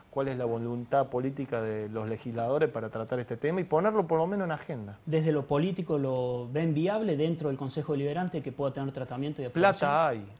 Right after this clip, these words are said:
Speaker 1: En Río Cuarto la plata sobra. Vos tenés un presupuesto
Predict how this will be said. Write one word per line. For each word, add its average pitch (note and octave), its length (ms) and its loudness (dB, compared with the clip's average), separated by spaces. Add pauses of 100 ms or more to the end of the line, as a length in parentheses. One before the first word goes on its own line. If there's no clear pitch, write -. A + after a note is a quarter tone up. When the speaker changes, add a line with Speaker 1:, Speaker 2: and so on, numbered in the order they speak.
Speaker 1:
En B2 80 -8
Río D#3 240 0
Cuarto F#3 280 2
la C3+ 100 2
plata D3+ 260 -2
sobra. C3 400 0 (320)
Vos D#3 280 2
tenés D#3 220 2
un D#3 120 0
presupuesto C#3 1120 0